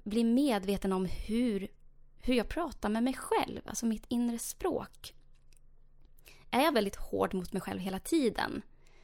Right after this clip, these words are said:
Eh, kan jag se, eh, försöka liksom lätta på trycket och, och vara snäll mot mig själv också, rent verbalt?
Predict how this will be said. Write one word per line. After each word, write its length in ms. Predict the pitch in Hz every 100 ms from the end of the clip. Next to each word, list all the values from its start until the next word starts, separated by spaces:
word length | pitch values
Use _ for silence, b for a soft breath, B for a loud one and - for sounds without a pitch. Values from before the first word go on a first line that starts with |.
| b b b - -
Eh, 300 | 196 190 185 - - -
kan 280 | - 202 196
jag 140 | 190
se, 480 | - - 202 196 190 - - - -
eh, 240 | - - 87 - -
försöka 500 | - 196 202 190 196
liksom 400 | 190 - 190 190
lätta 680 | 202 208 220 - - - 302
på 120 | -
trycket 600 | - 208 185 - 208 -
och, 80 | 196
och 300 | - 214 185
vara 180 | 196 196
snäll 440 | - - 370 208
mot 200 | 196 -
mig 100 | 302
själv 240 | - - -
också, 540 | 349 - - - - - b b b -
rent 280 | 202 196
verbalt? 680 | 214 214 269 240 277 - -